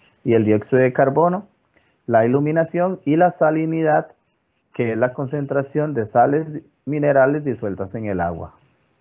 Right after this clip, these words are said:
Hablando de ecosistemas, es importante indicar el concepto de biodiversidad, específicamente en Costa Rica. En esta diapositiva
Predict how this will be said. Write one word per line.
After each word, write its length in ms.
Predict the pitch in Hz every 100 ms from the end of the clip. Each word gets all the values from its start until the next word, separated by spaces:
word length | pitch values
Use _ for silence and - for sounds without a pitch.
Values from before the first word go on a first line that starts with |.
| _ _ _ _ _ _ _ _ _ _ _ - _ _
Hablando 500 | 104 101 98 98 117
de 100 | 139
ecosistemas, 880 | 139 147 160 147 175 170 175 - _ _ _ _ -
es 160 | 104
importante 720 | 123 123 143 135 143 139 156 147
indicar 460 | 151 151 156 151
el 120 | 156
concepto 440 | 156 110 107 101 120
de 220 | 117 120
biodiversidad, 1000 | 120 123 123 127 127 123 147 170 180 - _ _ _ _ -
específicamente 1160 | - 107 95 107 143 143 147 156 170 175 196 - _
en 140 | - 110
Costa 320 | 113 107 104
Rica. 460 | 95 104 104 101 92 _ _ _ _ _ - _ _ _ _ _ _ _ _ _ _ _
En 140 | 110 104
esta 220 | 101 127
diapositiva 920 | 135 139 151 151 147 156 165 185 190